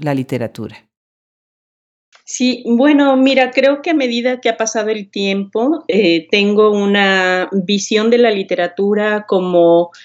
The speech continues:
Speaker 2: un, una máquina completa que tiene que ver tanto con la liberación como escritora, pero también tiene que ver con esa posibilidad de dejar testimonio de tu tiempo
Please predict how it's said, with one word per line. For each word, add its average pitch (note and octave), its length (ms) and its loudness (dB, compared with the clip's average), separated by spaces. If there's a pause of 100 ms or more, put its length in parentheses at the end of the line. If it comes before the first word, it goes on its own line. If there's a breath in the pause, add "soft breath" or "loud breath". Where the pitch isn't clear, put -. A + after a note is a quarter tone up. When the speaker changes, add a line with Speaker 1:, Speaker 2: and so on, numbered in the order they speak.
(320 loud breath)
Speaker 2:
un, G#3+ 840 2 (100)
una A#3 200 4
máquina A3 560 -2
completa F#3 920 -2 (360 loud breath)
que G#3+ 100 0
tiene A#3 340 -2
que A#3+ 120 0
ver G#3+ 360 -4
tanto G#3 480 -4
con G3 140 -4
la F#3 100 0
liberación G3 1040 -4
como F3 680 -2
escritora, G3+ 920 -2
pero B3 220 0
también A3+ 560 -2
tiene A3 260 0
que A3 140 -2
ver G3+ 260 0
con G#3 140 -6
esa G#3+ 240 -8
posibilidad F#3 640 -4
de G3 120 0
dejar F#3+ 440 -4
testimonio F#3+ 580 -2
de F#3+ 140 0
tu E3+ 160 -4
tiempo F#3 640 0